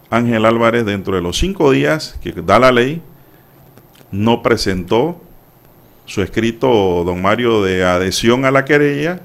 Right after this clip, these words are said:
de, a, de adhesión a la acusación de Ángel Álvarez, y tampoco presentó su querella autónoma.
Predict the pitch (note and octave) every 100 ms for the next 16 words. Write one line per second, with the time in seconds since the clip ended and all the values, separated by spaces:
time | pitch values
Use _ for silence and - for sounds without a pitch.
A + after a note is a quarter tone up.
0 | - - F2+ F2 D#2+ - - - - G1+
1 | - - - - - - - - - -
2 | - _ - G2 F#2+ F2 A#2 C3 C#3+ C3+
3 | A2 F2 D2+ - - - - _ _ _
4 | - - - F3+ F3 C3+ C3+ F#3 - -
5 | - - - - - - G2+ A#2+ B2 A#2+
6 | B2 C#3+ F#3+ - - _ - _ _ _
7 | _ - - A2 F#2+ F#2+ G#2+ A#2 G2 F#2
8 | F2+ F2 E2+ A2 A2 G#2 - F#2+ F2 F2+
9 | F2+ G2+ F#2+ D3+ D3+ G2 E2+